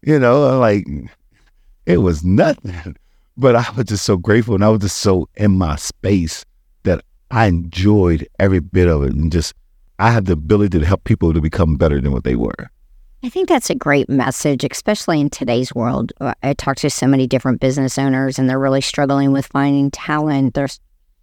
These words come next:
Speaker 2: struggling with finding people that will actually show out. They're finding, struggling with finding people that want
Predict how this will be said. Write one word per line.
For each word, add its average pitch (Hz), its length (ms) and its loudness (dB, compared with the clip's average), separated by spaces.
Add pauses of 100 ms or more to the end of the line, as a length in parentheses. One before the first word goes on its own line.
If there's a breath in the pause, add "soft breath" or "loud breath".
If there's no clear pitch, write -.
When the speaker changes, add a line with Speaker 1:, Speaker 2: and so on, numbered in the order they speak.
Speaker 2:
struggling 156 460 0
with 143 140 -2
finding 143 280 2
people 139 280 -4
that 127 180 -2
will 123 100 -2
actually 131 360 -2
show 135 280 -2
out. 131 240 0
They're 139 140 -2
finding, 143 360 0 (280)
struggling 147 400 0
with 135 180 -4 (160)
finding 156 320 2
people 147 520 0
that 135 420 -2 (560)
want 156 600 -2